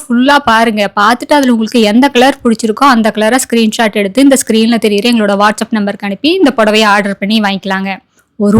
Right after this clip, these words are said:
புடவை வேணும்னாலும் உங்க வீட்ல இருந்தே வாங்கிக்கலாம். சிங்கிள் saree கொரியர் அவைலபிள் இருக்கு. நீங்க இந்த உலகத்துல எந்த மொழியில் இருந்தாலும் சரிங்க, WhatsApp-லயே ஆர்டர் பண்ணி வாங்கிக்கலாம்.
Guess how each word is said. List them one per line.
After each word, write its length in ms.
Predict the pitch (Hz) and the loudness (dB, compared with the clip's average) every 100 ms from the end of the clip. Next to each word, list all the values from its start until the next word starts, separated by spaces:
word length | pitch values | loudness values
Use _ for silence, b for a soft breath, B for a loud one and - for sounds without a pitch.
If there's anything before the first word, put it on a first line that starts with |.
| 220 | 2
புடவை 240 | 208 220 240 | 2 4 4
வேணும்னாலும் 440 | 208 208 202 208 | 2 0 -2 -2
உங்க 100 | 226 202 | -2 0
வீட்ல 200 | 208 - | -2 -4
இருந்தே 180 | 208 208 202 | -6 -4 -4
வாங்கிக்கலாம். 380 | 196 208 269 311 | -8 -2 -2 2
சிங்கிள் 340 | 277 294 359 - | 4 4 4 2
saree 260 | 226 208 277 | 2 2 0
கொரியர் 320 | 214 202 208 214 | -2 0 0 0
அவைலபிள் 400 | 196 196 185 190 | 0 -2 -4 -6
இருக்கு. 220 | 185 170 208 - B - | -6 -8 -10 -10 B -4
நீங்க 160 | 233 226 | 2 4
இந்த 80 | 208 208 | 4 2
உலகத்துல 400 | 208 240 240 214 196 | 2 0 0 0 -2
எந்த 140 | 202 208 | -2 -2
மொழியில் 260 | 196 214 214 | -2 -4 -4
இருந்தாலும் 320 | 202 202 196 | -6 -6 -6
சரிங்க, 300 | 196 185 190 190 | -6 -6 -4 -2
WhatsApp-லயே 420 | 196 190 185 196 196 | -2 -4 -6 -2 -2
ஆர்டர் 240 | 185 190 | -2 -4
பண்ணி 160 | 185 196 | -6 -2
வாங்கிக்கலாம். 380 | 185 180 190 180 | -4 -4 -8 -8